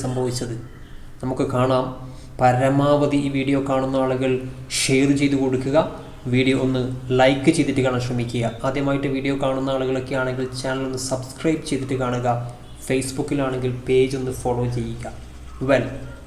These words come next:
നോക്കുക, ആ കടയുടെ മുൻഭാഗത്തുള്ള ഒരു സ്ട്രീറ്റിലുള്ള സി സി ടി വി ഫുട്ടേജാണ് നിങ്ങൾ ഇപ്പോൾ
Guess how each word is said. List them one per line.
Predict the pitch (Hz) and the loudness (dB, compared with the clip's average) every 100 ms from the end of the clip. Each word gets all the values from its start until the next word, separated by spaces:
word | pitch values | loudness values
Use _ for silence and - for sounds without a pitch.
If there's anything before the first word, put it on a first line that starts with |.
| - | -2
നോക്കുക, | 131 131 139 123 123 - - - - - - - - - - - - - - - | 0 0 2 2 2 -4 -10 -12 -14 -14 -16 -14 -14 -14 -14 -14 -12 -12 -2 2
ആ | 165 | 6
കടയുടെ | 165 160 165 165 170 - 151 | 8 10 10 8 6 4 2
മുൻഭാഗത്തുള്ള | 147 151 156 151 156 165 147 143 147 147 | 4 8 8 8 2 2 4 6 4 4
ഒരു | 139 139 - | 0 0 -2
സ്ട്രീറ്റിലുള്ള | - - 139 143 147 151 139 143 - | -4 2 4 4 2 4 4 4 4
സി | 131 127 | 0 2
സി | 147 135 | 2 2
ടി | - 135 | 2 2
വി | 135 135 - | 2 -2 -2
ഫുട്ടേജാണ് | - 127 135 135 135 123 127 123 | -2 0 2 4 4 4 2 2
നിങ്ങൾ | 127 123 120 | 2 2 2
ഇപ്പോൾ | 123 127 | 0 -2